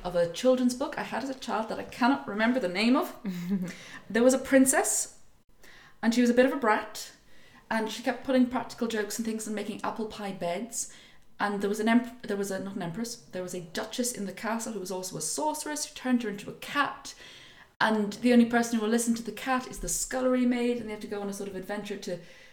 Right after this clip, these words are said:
to try to find the reverse of the turn a princess into a cat potion. The book's cover was pink. <laughs> The cat was a ginger cat. I can't remember the name of it. If this rings a bell with anyone, please. I tried Googling,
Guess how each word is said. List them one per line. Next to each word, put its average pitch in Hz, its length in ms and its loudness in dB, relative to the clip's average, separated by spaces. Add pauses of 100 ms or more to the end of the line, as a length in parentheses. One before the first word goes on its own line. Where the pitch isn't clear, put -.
(160)
to 208 100 0
try 202 220 -2
to 196 100 -6
find 202 340 -4
the 185 60 -6
reverse 180 420 -2
of - 100 -10
the 165 180 -4 (640)
turn 202 200 -4
a 185 40 -6
princess 190 340 -8
into 175 180 -10
a 160 40 -6
cat - 260 -10
potion. 240 400 0 (1120)
The 208 80 -2
book's - 460 -6
cover 302 300 -2
was 226 160 0
pink. - 520 -6
<laughs> - 40 -16 (1400)
The 240 100 2
cat - 480 0
was 226 140 2
a 220 60 6
ginger 277 400 2
cat. - 560 -2 (1000)
I 226 120 4
can't 294 440 0
remember 240 260 2
the 202 80 -4
name 214 220 2
of 247 100 0
it. 285 80 -2
If - 260 -10
this 254 180 -4
rings 254 220 4
a 202 40 -2
bell 214 260 0
with 196 140 -6
anyone, 208 320 2
please. 233 420 0
I - 100 -6
tried 214 300 -4
Googling, 202 480 -2